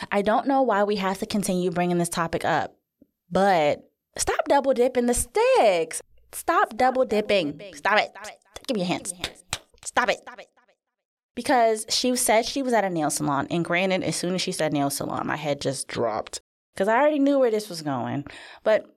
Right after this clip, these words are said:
I already had the visual. So she said she went to the nail salon. She got her nails done. She wanted to get a wax while she was there. So she said that we're actually trying to talk her out of it, but she didn't pick up on it. So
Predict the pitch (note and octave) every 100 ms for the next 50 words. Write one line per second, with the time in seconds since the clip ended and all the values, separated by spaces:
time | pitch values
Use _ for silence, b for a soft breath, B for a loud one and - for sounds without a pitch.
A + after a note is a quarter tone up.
0 | _ _ _ G3+ A3 C4 B3 F#4 G#4 B3
1 | D3+ - G3 G#3 G3 G3 A#3+ D4+ D#4 E4
2 | F#4 B3+ A#3+ B3 G#3+ A3 - F#3+ C#4+ C4
3 | B3 C4+ - G3+ G3+ G3+ G#3 - F3 D#3+
4 | E3 F#3+ C#4+ C4+ E3+ F3 F3+ - - B
5 | B D#3+ D#3+ - A3 A#3+ - D3+ D3+ D#3+
6 | - B B - - E3+ E3+ F3 F3+ -
7 | F3+ F3 F3 E3+ D#3+ D#3+ - - G3+ E3+
8 | - A3+ - G3 E3+ - G3+ G3+ - F3+
9 | G3 A3 - E3 G#3 F3 D3 E3 F#3+ G3+
10 | G#3+ G#3+ A#3 - B B B B - -
11 | F#3+ F3 E3 E3